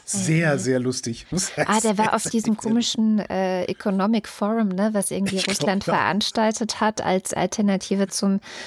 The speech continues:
Speaker 2: äh, westlichen Ö-, Economic Forum und wo irgendwie
Speaker 1: Unglaublich.
Speaker 2: nur, m-,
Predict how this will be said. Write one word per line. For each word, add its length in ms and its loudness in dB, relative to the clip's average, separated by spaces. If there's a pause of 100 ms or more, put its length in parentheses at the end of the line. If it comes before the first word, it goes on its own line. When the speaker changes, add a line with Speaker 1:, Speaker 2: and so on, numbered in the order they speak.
(200)
Speaker 2:
äh, 200 2
westlichen 800 0
Ö-, 100 -2 (160)
Economic 560 0
Forum 320 0
und 200 0 (320)
wo 120 2
irgendwie 420 2
Speaker 1:
Unglaublich. 40 4
Speaker 2:
nur, 140 2
m-, 220 2